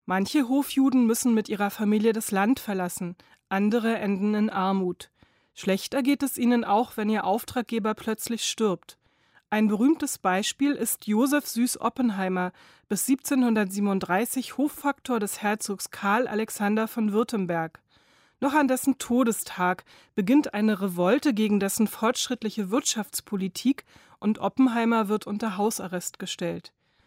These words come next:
Neid und Hass gipfeln in einem Gerichtsprozess, in dem man Oppenheimer unter anderem Hochverrat, Beraubung staatlicher Kassen und sexuellen Umgang mit Christinnen vorwirft, der ihm laut einem ungeschriebenen Gesetz verboten ist.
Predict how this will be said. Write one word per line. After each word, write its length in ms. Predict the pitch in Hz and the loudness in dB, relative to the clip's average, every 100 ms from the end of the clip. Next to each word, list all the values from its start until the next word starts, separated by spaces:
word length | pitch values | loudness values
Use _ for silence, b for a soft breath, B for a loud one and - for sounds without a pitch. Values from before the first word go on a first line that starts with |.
| _ _ | _ _
Neid 320 | - 185 285 - | -2 2 2 -2
und 260 | 208 - | -10 -4
Hass 280 | - - - | -2 -2 -4
gipfeln 400 | 269 - 302 254 | -6 -2 2 2
in 100 | 226 | 2
einem 300 | 190 196 202 | 0 2 2
Gerichtsprozess, 1120 | 196 220 311 - - - 190 - 202 254 - b b b | 2 0 -2 -6 -10 -6 -6 -4 -4 -4 -6 b b b
in 120 | 214 | 0
dem 180 | 202 202 | 2 2
man 180 | 196 | 0
Oppenheimer 720 | 202 240 - 285 233 220 220 - | 0 -2 2 2 2 2 2 0
unter 280 | 233 254 | -2 0
anderem 540 | 196 214 214 190 190 - | 2 2 2 2 -2 0
Hochverrat, 840 | 277 - - 208 175 175 233 - b b b - | -2 -2 -6 -4 0 2 0 -2 b b b -4
Beraubung 540 | 196 180 226 285 302 | -2 2 2 4 2
staatlicher 600 | - 208 196 202 185 185 | 0 -2 -2 -4 -6 -6
Kassen 520 | - - 233 - 320 B B B | -6 -4 -4 0 0 B B B
und 140 | - | 0
sexuellen 680 | 208 214 - - - 214 214 | 0 0 -2 -4 0 2 2
Umgang 440 | - 262 262 233 220 | 2 4 4 4 2
mit 180 | 214 | 0
Christinnen 600 | - 302 302 - 214 202 | -4 -4 -4 -2 0 0
vorwirft, 800 | 196 - 196 196 196 254 330 - - b b | -2 -2 -2 0 2 2 0 -12 -20 b b
der 200 | 214 214 | -2 0
ihm 220 | 226 294 | 4 6
laut 320 | 254 202 202 - | 6 2 -2 -4
einem 340 | 202 214 208 | -2 0 0
ungeschriebenen 720 | - 285 294 - 254 233 202 | 2 4 4 2 0 2 2
Gesetz 400 | 190 180 208 - | 0 0 -2 -4
verboten 560 | - 240 196 202 - 185 | -6 -6 -2 -2 0 -4
ist. 380 | 180 - - | -4 -10 -14